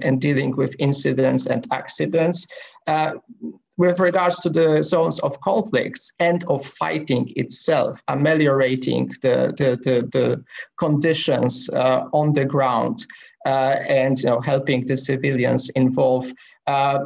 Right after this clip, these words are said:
pushing forward with, with negotiations, of course, uh, but without the hope of a kind of magical solution to any of the major, uh, crises. So, no, these are the measures that I, I think, you know, they are, they are perfectly, I'm not saying they are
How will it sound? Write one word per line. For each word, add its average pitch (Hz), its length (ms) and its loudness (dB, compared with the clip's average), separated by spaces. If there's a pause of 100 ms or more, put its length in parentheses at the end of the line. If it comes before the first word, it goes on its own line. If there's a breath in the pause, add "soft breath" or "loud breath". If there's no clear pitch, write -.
(140)
pushing 175 360 2
forward 156 440 2
with, 131 240 0
with 143 220 -2
negotiations, 139 840 0
of 135 240 -2
course, 123 480 0 (100)
uh, 139 380 2
but 143 380 -2
without 147 480 0
the 139 120 -2
hope 135 460 0
of 131 200 0
a 123 60 -4
kind 123 240 -4
of 120 200 -4
magical 131 640 0
solution 147 720 0 (280 soft breath)
to - 120 -2
any 135 260 2
of 131 200 -2
the 131 80 0
major, 131 520 0 (340)
uh, 127 520 0
crises. - 760 -4
So, 175 240 2
no, 180 200 2
these 240 240 0
are 202 140 2
the 196 120 0
measures 185 440 2
that 170 180 2
I, 165 180 -2
I 160 140 0
think, 180 320 0
you 180 60 2
know, 135 120 4
they 156 120 0
are, 156 200 0
they 175 100 2
are 165 140 0
perfectly, 175 680 0 (240)
I'm 147 120 -2
not 185 140 2
saying 151 320 0
they 151 80 2
are 117 160 -2